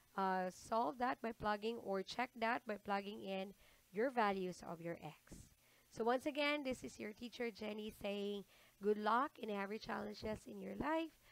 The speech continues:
Please take note that in every problem, you will have a solution for that one. And every repetitive, uh, problem, you will have an upgraded solution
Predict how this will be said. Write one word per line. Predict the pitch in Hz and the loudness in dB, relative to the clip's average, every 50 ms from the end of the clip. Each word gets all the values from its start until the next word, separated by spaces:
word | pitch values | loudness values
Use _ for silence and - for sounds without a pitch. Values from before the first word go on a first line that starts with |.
| - - _ | -20 -16 _
Please | - 233 277 311 302 - - | -2 2 2 2 2 2 2
take | 294 294 285 262 | 2 2 2 0
note | 269 269 262 262 269 269 247 233 | -4 -2 0 0 0 0 0 0
that | 233 226 220 | -2 -2 -2
in | 214 220 226 | -4 -4 -4
every | 226 226 226 226 208 208 240 240 | -2 -2 -2 -2 -2 -4 -4 -4
problem, | 226 - 214 208 202 196 185 196 196 196 190 190 | -4 -2 0 0 0 2 2 0 -2 -2 -2 -4
you | 185 190 190 190 | -4 -2 -2 -2
will | 190 208 202 | -2 -2 -2
have | 208 190 180 180 175 185 | -2 -2 -2 -2 -2 -4
a | 175 | -6
solution | - - 180 175 175 170 - - 165 170 | -8 -8 -8 -6 -6 -6 -4 -4 -6 -4
for | - 233 262 | -4 -4 -2
that | 254 285 269 247 | 0 2 2 2
one. | 233 233 233 226 233 - - - - - - - - | 4 2 2 2 -2 -8 -18 -20 -20 -20 -18 -8 0
And | - 269 277 277 - | 2 2 2 2 0
every | - 269 285 302 294 285 311 311 311 | 0 2 2 2 2 0 -2 -2 0
repetitive, | 277 254 247 - - 254 247 - 254 254 254 247 - 247 247 240 240 247 240 233 247 285 381 - - | 0 -2 -2 -2 -4 -4 -4 -4 -4 -4 -4 -4 -2 -2 0 2 0 0 -2 -6 -14 -20 -14 -6 0
uh, | 220 208 196 190 190 | 2 4 4 4 4
problem, | 190 - - 269 277 285 262 214 226 220 226 233 220 | 2 2 6 6 8 8 6 4 0 -2 -2 -2 -4
you | 208 208 208 | -6 -4 -2
will | 202 208 202 | 0 2 2
have | 214 202 185 190 | 2 0 -2 -2
an | 196 185 185 | -4 -6 -6
upgraded | 185 185 - - 202 190 185 180 175 175 170 - | -6 -10 -8 -6 -4 -2 -2 -2 -4 -4 -6 -6
solution | - 190 180 165 170 165 - - 185 175 165 | -8 -10 -8 -8 -8 -8 -8 -10 -10 -12 -12